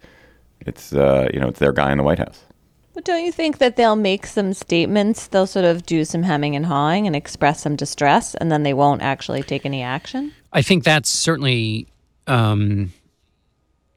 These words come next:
Speaker 3: what we've seen so far. You know, I think if it goes too far, um, I mean, you know, on this,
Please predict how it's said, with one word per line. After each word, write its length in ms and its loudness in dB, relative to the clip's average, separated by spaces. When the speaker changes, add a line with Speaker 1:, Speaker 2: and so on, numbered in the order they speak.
Speaker 3:
what 260 0
we've 160 0
seen 280 2
so 220 0
far. 720 -2
You 140 -2
know, 220 0
I 140 -4
think 180 0
if 60 2
it 60 0
goes 300 0
too 240 2
far, 720 -2
um, 680 -2
I 60 4
mean, 160 2
you 140 -8
know, 100 -8
on 260 0
this, 380 -2